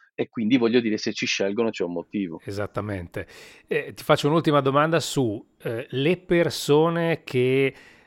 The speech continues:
Speaker 2: nel corso di questi dieci anni hanno contribuito alla crescita di Music Match, anche dal punto di vista tecnologico, perché la, l'aspetto tecnologico è importante.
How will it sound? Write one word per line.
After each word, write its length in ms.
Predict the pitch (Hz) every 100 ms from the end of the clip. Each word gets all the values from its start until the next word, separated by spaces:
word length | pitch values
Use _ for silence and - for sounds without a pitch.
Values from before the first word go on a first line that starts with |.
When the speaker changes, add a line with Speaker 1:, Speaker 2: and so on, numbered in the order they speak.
| -
Speaker 2:
nel 240 | 107 98
corso 300 | - 120 117
di 80 | 104
questi 260 | 113 113
dieci 380 | 107 117 113 120
anni 560 | 110 117 120 117 117 165
hanno 240 | 127 110
contribuito 600 | - 117 - 110 117 123
alla 140 | 110 101
crescita 480 | 113 117 - 117
di 140 | 104 101
Music 460 | 110 110 104 - -
Match, 520 | 101 92 - 101 98
anche 260 | - 202 208
dal 160 | 151
punto 220 | - 135 127
di 60 |
vista 460 | 139 147 143 139 -
tecnologico, 800 | - 131 117 113 120 101 104 98
perché 340 | 101 101 110 104
la, 300 | 104 104 101
l'aspetto 360 | 98 - 117
tecnologico 480 | 117 117 123 147 143
è 40 |
importante. 680 | 110 107 101 101 90 90 90